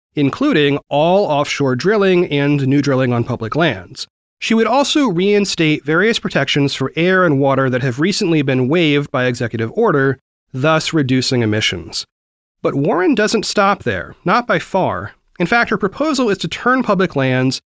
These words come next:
into part of the solution for climate change. She writes, quote, As president, I will set a goal of providing ten percent of our overall electricity generation from renewable sources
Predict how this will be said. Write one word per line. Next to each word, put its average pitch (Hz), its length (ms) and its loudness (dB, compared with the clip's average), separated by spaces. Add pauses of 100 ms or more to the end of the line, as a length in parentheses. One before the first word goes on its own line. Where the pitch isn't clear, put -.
(120)
into 170 240 0
part 196 260 0
of 170 120 0
the 147 100 0
solution 175 640 2
for 165 120 -4
climate 135 380 0
change. 95 480 -6 (500)
She 277 220 0
writes, 196 400 2
quote, 165 460 0 (360)
As 185 140 -2
president, 220 540 0
I 175 100 2
will 254 140 0
set 254 180 0
a 214 60 0
goal 147 240 2
of 135 80 -2
providing 143 440 0
ten 247 320 -2
percent 147 460 0
of 131 100 -4
our 127 220 -2
overall 190 480 2
electricity 185 540 -2
generation 135 580 0
from 123 240 -2
renewable 180 520 2
sources 143 540 0